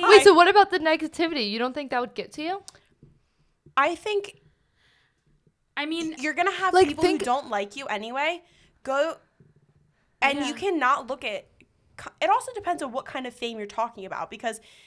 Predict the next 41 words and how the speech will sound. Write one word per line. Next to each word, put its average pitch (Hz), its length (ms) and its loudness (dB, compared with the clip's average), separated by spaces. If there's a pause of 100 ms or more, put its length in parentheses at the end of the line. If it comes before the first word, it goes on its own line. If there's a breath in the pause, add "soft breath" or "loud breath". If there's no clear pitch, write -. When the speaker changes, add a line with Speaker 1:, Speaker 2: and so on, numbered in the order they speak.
(120 soft breath)
Speaker 2:
if 254 140 -6
you're 294 100 -10
talking, 285 300 -6
like, 262 220 -8
YouTubers, 208 520 -8
they 220 140 -8
read 220 240 -12
their 214 80 -10
comments. 202 500 -10
You're 233 80 -12
gonna 240 220 -10
visually 214 500 -12
see 202 160 -14
a 220 60 -10
lot 214 160 -10
more 202 100 -10
negatives 196 640 -12
if 202 180 -12
you're 202 140 -8
like 196 240 -12
that, 226 340 -4 (1080)
opposed 220 680 -8
to 202 500 -6 (160)
a 214 80 -4
musical 226 500 -10
artist. 185 640 -10 (1300)
People 294 200 -2
Speaker 1:
Oh, 277 40 0
Speaker 2:
are 254 60 -2
Speaker 1:
I - 20 -8
Speaker 2:
gonna 240 160 2
Speaker 1:
feel 339 120 0
Speaker 2:
say 349 80 2
Speaker 1:
like 302 100 -2
Speaker 2:
things, 247 180 -8
but 240 120 -12
you 233 80 -8
don't 233 140 -6
have 226 200 -6
to, 226 120 -10
like, 202 280 -8